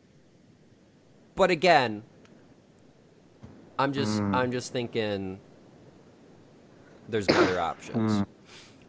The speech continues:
Speaker 1: I think here
Speaker 2: Okay, I, <clears throat> I'm thinking about this now. I'm taking away the seven,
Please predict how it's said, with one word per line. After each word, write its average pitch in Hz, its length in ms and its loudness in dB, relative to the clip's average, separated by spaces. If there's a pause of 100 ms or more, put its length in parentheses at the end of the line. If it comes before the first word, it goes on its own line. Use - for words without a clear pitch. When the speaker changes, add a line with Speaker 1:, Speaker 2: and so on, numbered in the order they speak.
(160)
Speaker 1:
I 190 160 8
think 160 240 -4 (240)
here 151 160 4
Speaker 2:
Okay, 139 320 10
I, 143 360 6 (200)
<clears throat> 165 840 2 (840)
I'm 156 420 4 (160)
thinking 135 280 -2
about 156 280 4
this 160 180 -4
now. 160 280 -2
I'm 143 120 -4
taking 131 400 0
away 120 220 0
the 113 120 0
seven, 107 440 -4